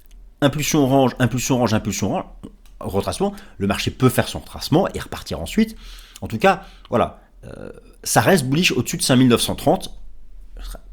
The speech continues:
pas surpris qu'on fasse ça et que ça parte ensuite, mais en tout cas, quand j'enregistre cette vidéo, eh bien,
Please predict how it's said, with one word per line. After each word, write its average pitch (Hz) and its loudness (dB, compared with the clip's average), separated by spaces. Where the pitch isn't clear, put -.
pas - -10
surpris - -8
qu'on - -8
fasse - -6
ça - 2
et - -14
que - -8
ça - -6
parte - -12
ensuite, 208 0
mais 139 2
en 92 -8
tout - -16
cas, 120 -2
quand 98 -4
j'enregistre 104 -2
cette 78 -4
vidéo, 90 0
eh - -12
bien, 120 0